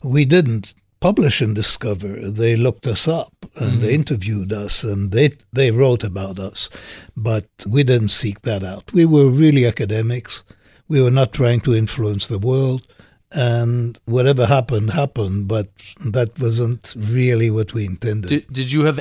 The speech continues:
Speaker 2: any sense of the enormity of these three particular biases early on?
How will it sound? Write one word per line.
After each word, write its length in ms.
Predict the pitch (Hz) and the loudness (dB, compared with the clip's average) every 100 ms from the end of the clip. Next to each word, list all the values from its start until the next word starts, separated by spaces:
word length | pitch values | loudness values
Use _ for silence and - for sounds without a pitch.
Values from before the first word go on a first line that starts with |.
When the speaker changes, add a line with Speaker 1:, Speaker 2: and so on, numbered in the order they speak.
| - | -4
Speaker 2:
any 280 | 151 170 | -2 -2
sense 680 | 160 - 139 139 147 - - - | -2 -4 -4 -2 -4 -6 -8 -8
of 180 | 131 120 | -8 -6
the 120 | 123 | -4
enormity 600 | 117 113 110 113 123 120 | -4 -2 -4 -4 -4 -4
of 260 | 110 90 90 | -4 -6 -10
these 340 | 104 107 - | -8 -8 -12
three 300 | - 107 104 | -12 -8 -8
particular 680 | 101 101 - 104 117 101 95 | -8 -14 -14 -14 -10 -8 -10
biases 840 | 87 87 95 98 - 113 110 104 - | -10 -12 -12 -12 -12 -10 -8 -10 -8
early 380 | 110 110 107 107 | -6 -4 -4 -4
on? 260 | 131 208 | -4 -6